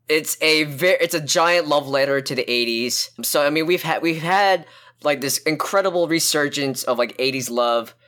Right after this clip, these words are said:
in, like, the past couple of years. So you had, like, Kung Fury, uh, Turbo Kid, uh, Drive, and, like, with, like, sy-,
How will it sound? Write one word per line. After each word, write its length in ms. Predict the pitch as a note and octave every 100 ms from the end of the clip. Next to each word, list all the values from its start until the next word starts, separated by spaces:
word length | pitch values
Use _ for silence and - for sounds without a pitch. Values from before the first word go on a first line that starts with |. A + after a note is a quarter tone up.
| _
in, 160 | - B2
like, 160 | A#2+ A2+
the 60 |
past 260 | - B2+ -
couple 220 | B2+ B2
of 60 | A#2+
years. 260 | A2+ A2
So 80 | A#2+
you 140 | A#2+
had, 120 | A#2 A2+
like, 180 | A2+
Kung 240 | - C3 B2
Fury, 640 | - A#2 A#2 A2 G#2+ G2+ - - -
uh, 220 | - G#2 G2+
Turbo 360 | - C#3+ B2+
Kid, 480 | A#2+ B2 G#2+ G2+ G2 - - _
uh, 320 | G#2 G#2+ G2+
Drive, 720 | G#2+ - A#2+ A#2+ A2 G#2 G#2+
and, 120 | A2 A2
like, 360 | G#2+ - A2+
with, 180 | A2+ G#2+
like, 160 | A2 -
sy-, 340 | - - A2